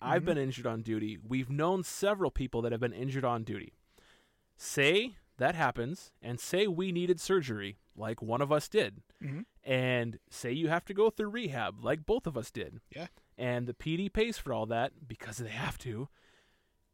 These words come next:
Speaker 1: and then we decide to leave six months or a year later, would that P D then turn around and say, "Pay us back for your surgery"?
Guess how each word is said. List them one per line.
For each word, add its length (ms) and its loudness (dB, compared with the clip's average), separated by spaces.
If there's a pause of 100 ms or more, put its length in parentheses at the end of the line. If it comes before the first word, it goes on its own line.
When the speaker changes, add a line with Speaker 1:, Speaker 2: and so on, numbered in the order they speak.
(120)
Speaker 1:
and 160 2
then 160 4
we 140 -2
decide 440 4
to 80 -4
leave 340 0
six 300 -6
months 240 0
or 200 2
a 60 0
year 200 2
later, 400 -4 (600)
would 200 6
that 200 4
P 220 -2
D 200 0
then 180 0
turn 200 -2
around 260 4
and 80 -2
say, 180 -4
"Pay 260 2
us 100 2
back 260 4
for 120 -4
your 120 0
surgery"? 520 -10